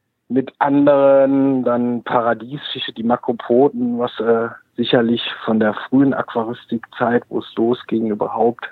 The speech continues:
äh, mit Importen aus Asien, die es schon lange gibt, oder halt auch sicherlich die Fadenfische,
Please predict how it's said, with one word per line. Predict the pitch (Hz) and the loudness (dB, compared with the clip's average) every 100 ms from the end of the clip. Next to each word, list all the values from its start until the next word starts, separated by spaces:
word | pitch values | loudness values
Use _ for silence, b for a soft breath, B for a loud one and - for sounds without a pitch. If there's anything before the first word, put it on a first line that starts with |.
| _ _ | _ _
äh, | 110 110 107 107 | -4 -2 -4 -6
mit | 107 110 - - - | -6 -6 -10 -12 -6
Importen | 117 113 113 117 117 104 | -4 -2 0 0 0 -10
aus | - 113 - | -8 -8 -2
Asien, | 107 110 120 117 120 117 B B B _ | -2 2 2 4 2 0 B B B _
die | 117 | -4
es | |
schon | - 113 110 | -2 0 2
lange | 113 117 | 4 4
gibt, | 107 117 - - _ | 2 0 -2 -12 _
oder | 113 117 117 113 | 0 4 4 2
halt | 107 | -2
auch | - 104 107 - - | 0 -4 -4 -10 -10
sicherlich | 107 - 104 104 - | -6 -4 -4 -6 -8
die | 104 | -10
Fadenfische, | - 104 101 107 110 - - 104 | -4 -2 0 -2 -4 -8 -4 -4